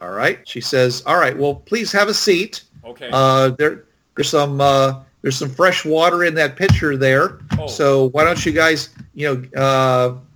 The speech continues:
Speaker 1: you know, refresh yourselves, and, uh,
Speaker 2: Thank you, ma'am.
Speaker 1: I'll be, I'll be right back." And she walks off into another room.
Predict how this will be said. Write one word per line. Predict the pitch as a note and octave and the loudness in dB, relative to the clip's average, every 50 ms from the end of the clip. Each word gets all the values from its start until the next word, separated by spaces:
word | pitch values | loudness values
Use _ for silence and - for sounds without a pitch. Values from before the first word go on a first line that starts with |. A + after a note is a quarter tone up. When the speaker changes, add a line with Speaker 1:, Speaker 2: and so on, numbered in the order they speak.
| _ _ _ _ _ _ _ - | _ _ _ _ _ _ _ -8
Speaker 1:
you | - C#3 | -4 -2
know, | C3 A#2 A2+ A2 - - - _ - | 0 0 0 -2 -6 -8 -16 _ 0
refresh | B2+ C#3 - - - G2 G2 - - | 0 0 2 2 2 2 2 2 0
yourselves, | - C3+ - - D3+ C#3 C3+ C#3+ F3 F3 F3 | -2 -2 0 2 2 2 4 2 0 -2 -4
and, | - - C3+ C3+ C3+ C3+ C3 B2+ B2+ B2+ | -6 -4 -2 -2 0 0 -2 -2 -2 0
uh, | C3+ C3 C3 C3 C3 | 2 2 2 2 0
Speaker 2:
Thank | B2+ B2+ - | -2 -6 -12
you, | C3 | -18
ma'am. | A#2+ G#2 - - | -20 -20 -12 -6
Speaker 1:
I'll | A#2 D3 D#3 | -2 0 2
be, | D#3+ E3 E3 - | 2 2 2 2
I'll | C3 D3+ F3 | 0 2 4
be | F#3 F3+ | 4 4
right | F3 G3 F#3 F3+ C#3+ | 6 4 2 2 2
back." | G#3 G3+ F3+ A#2 A#2+ - | 2 2 2 0 -2 -6
And | B2+ - | -10 -12
she | - C#3+ | -10 -10
walks | C3 C#3 D3 D3+ D3 - - | -6 -6 -6 -6 -6 -6 -6
off | D#3+ C#3+ C#3 C3+ C#3+ | -6 -6 -6 -6 -6
into | C#3+ C3+ C3+ C3+ | -6 -4 -4 -2
another | B2+ C3 C3+ C3 C3 B2+ | -2 0 0 0 0 0
room. | C#3 D#3+ D3 A2+ - - | 2 2 0 0 -4 -8